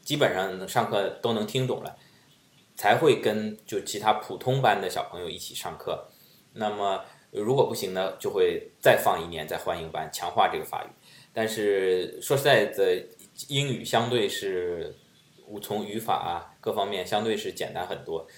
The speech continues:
所以我，我听下来就是说，除了您自己这边给他另外请了老师补课以外呢，呃，从这个温哥华大温地区这边学校的角度讲呢，是没有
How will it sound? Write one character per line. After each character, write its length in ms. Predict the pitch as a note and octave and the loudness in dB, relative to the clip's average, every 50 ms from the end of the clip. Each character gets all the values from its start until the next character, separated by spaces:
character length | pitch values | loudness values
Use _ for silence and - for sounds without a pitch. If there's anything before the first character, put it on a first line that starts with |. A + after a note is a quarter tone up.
| - - - - _ | -20 -20 -20 -20 _
所 160 | - G2+ G2 | -6 -4 -4
以 480 | G2 F#2+ F#2 F#2 F2+ F2+ F2+ F2+ - - - | -4 -4 -6 -8 -8 -6 -6 -8 -8 -4 0
我， 300 | G2 G#2 G#2 - - - | 0 0 0 -2 -10 -2
我 100 | G#2 G2+ | -2 -2
听 180 | - - C#3 C#3 | 0 0 0 4
下 120 | D3 B2+ | 6 6
来 140 | A2 G#2 G#2 | 6 6 6
就 100 | A2+ A2+ | 4 0
是 80 | G#2+ | 0
说， 160 | A2+ A2 A2 A2 | 2 2 2 2
除 160 | A2 - A2+ | 2 2 2
了 80 | B2 - - | 2 2 -2
您 180 | G#2+ A2+ A#2 | -4 -4 -4
自 140 | A2+ D3 C3 | -2 -4 -4
己 140 | C3 - - - | -4 -6 -8 -2
这 100 | A2+ A2 | -2 0
边 220 | G#2 F#2 F2+ F#2 | 2 0 0 0
给 100 | F2+ - | -6 -10
他 400 | - - F2+ F2+ F2+ F2+ F2 - - - | -6 -2 0 0 0 0 -2 -6 -10 -4
另 160 | A2 A2 G#2 | -2 0 2
外 180 | G2+ G2 F2+ E2+ | 2 2 0 0
请 260 | - - - D#2+ D#2 | -2 -6 -8 -6 -6
了 360 | E2+ F2 F2 F2 F2 E2+ E2+ - - | -4 -2 0 0 -2 -2 -4 -6 -4
老 140 | F2 D#2+ - | -4 -4 -4
师 180 | - - G2 | -4 -6 -6
补 200 | - - G2 - | -6 -8 -10 -12
课 180 | - - B2 A2 | -6 0 2 2
以 100 | F2+ G2 | 2 2
外 160 | F#2 F#2+ F#2+ | 0 -2 -2
呢， 160 | F2 F2 E2 E2 - - _ _ - _ _ _ - - | -2 -4 -8 -10 -12 -18 _ _ -20 _ _ _ -6 -2
呃， 100 | G#2 F#2+ | -2 -2
从 220 | - - A#2 B2+ | 0 0 -2 2
这 140 | C#3 D3 B2 | 2 2 4
个 420 | A#2+ A2+ G#2+ G#2 G2+ - - - - | 6 6 6 6 4 2 -4 -8 0
温 120 | C3+ C3+ C3+ | 2 2 4
哥 120 | C#3 C3 | 4 4
华 200 | A2+ A2 G2+ G#2 | 4 6 6 6
大 180 | G#2+ C3+ B2 A#2 | 8 8 6 8
温 180 | B2 B2+ C3 | 6 4 2
地 120 | C3 B2+ G#2+ | 0 -2 -4
区 180 | - - A2+ | -4 -6 -6
这 120 | A2+ B2 A#2+ | -2 -2 0
边 420 | G#2+ A2 A2 A2 A2+ A2+ A2+ - - _ - - - | 2 2 0 0 -2 -4 -8 -10 -16 _ -20 -20 -14
学 220 | - - - - | -2 2 2 6
校 180 | - G3 F#3 C#3 | 6 6 6 6
的 80 | - | 4
角 180 | - - - - | 2 -2 -4 -4
度 100 | F2+ F2+ | -6 -6
讲 260 | F2 E2 - D#2 D#2+ | -6 -6 -8 -8 -8
呢， 120 | E2 D#2+ D#2+ - - - - _ _ | -10 -12 -12 -12 -18 -20 -20 _ _
是 420 | - - - - - G#2 G2+ F#2+ F#2 | -10 -8 -6 -4 -2 0 -2 -2 0
没 180 | F#2+ F#2+ G2+ | 0 2 2
有 180 | A2 G#2 F2 | 4 4 2